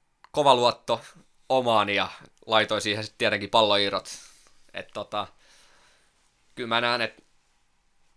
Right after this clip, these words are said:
toki se vaatii niinku nappisuoritusta, e-, e-, mitä ei saa ilmatteeksi, mut kyllä meillä on niinku pelaajat siihen, että me pystytään niinku taistelemaan top viisi sijoistakin.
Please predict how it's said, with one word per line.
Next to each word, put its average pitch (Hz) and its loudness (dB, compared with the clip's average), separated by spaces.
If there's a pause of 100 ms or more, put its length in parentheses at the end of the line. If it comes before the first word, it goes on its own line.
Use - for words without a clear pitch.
(200)
toki 120 -8
se 110 -8
vaatii 131 -4 (340)
niinku 113 -12 (180)
nappisuoritusta, 120 -4 (220)
e-, - -6 (140)
e-, 98 -8
mitä 110 0
ei 107 0
saa 110 -4
ilmatteeksi, 110 -8
mut 95 -20
kyllä 101 -14
meillä 104 -6
on 107 -10
niinku 107 -12
pelaajat 101 -4
siihen, 90 -12
että 78 -16
me - -18
pystytään 82 -12
niinku 80 -20
taistelemaan 76 -12
top - -18
viisi 80 -10
sijoistakin. - -16